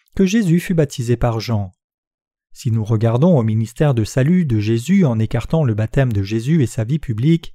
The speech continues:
alors le salut de l'humanité planifié en Jésus-Christ depuis avant la fondation du monde deviendrait un mensonge. Même avant la fondation du monde, Jésus était déjà prêt à être baptisé pour prendre les péchés de l'humanité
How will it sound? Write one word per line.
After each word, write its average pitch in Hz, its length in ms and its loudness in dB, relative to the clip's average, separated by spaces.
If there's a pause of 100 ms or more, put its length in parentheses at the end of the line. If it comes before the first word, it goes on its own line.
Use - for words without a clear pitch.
(600)
alors 233 280 0
le 156 80 2
salut 185 320 0
de 127 100 2
l'humanité 131 540 0
planifié 139 640 -2
en 120 120 -2
Jésus-Christ 120 560 -2
depuis 113 380 -2
avant 131 180 0
la 123 120 0
fondation 113 460 -4
du 104 120 -6
monde 170 380 2 (400)
deviendrait 180 540 2
un 131 60 2
mensonge. 104 680 -6 (1000)
Même 113 180 0
avant 117 200 2
la 139 120 2
fondation 107 420 -4
du 143 140 0
monde, 185 340 2 (380)
Jésus 208 420 0
était 143 220 0
déjà 117 340 2
prêt 196 300 -2
à 131 80 2
être 123 200 -4
baptisé 131 540 -2
pour - 220 -8
prendre 196 340 -2
les 127 120 2
péchés 135 340 -2
de 139 80 2
l'humanité 135 800 0